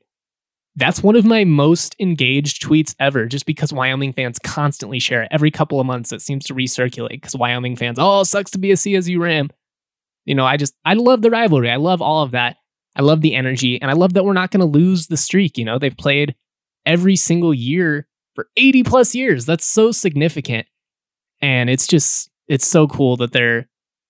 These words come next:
they're not gonna miss out on it, you know? Cool, cool, cool. I, uh, I'm gonna move on just because I'm gonna talk about this so much over the next week. I'm gonna get some various guests on, different perspectives from around the conference, just try and see,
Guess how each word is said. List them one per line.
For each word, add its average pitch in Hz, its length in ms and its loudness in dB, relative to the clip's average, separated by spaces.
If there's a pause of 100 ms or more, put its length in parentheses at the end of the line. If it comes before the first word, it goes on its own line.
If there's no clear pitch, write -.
(180)
they're 139 100 2
not 170 140 4
gonna 185 140 4
miss 190 260 6
out 208 240 2
on 113 140 0
it, 104 100 -10
you 113 120 -6
know? 202 280 -4 (2000)
Cool, 190 560 8
cool, 160 240 2
cool. 117 540 0
I, 170 300 0
uh, 139 280 0
I'm 151 120 2
gonna 254 120 4
move 240 200 4
on 131 340 2 (180)
just 151 200 -6
because 123 360 0
I'm 120 120 -2
gonna 120 160 -4
talk 123 240 -2
about 120 420 -4
this 117 220 -2
so 120 260 -2
much 110 260 -6
over 113 120 -6
the 113 80 -8
next 110 260 -10
week. 117 220 -6
I'm 117 60 -6
gonna 113 100 -6
get 113 100 -4
some 117 180 -4
various 113 400 -4
guests 147 360 0
on, 120 240 -6
different 117 260 -6
perspectives 120 680 -4
from 127 140 -6
around 117 160 -4
the 113 80 -10
conference, 151 580 0
just - 200 -6
try 123 220 -2
and 117 160 -4
see, 123 440 -2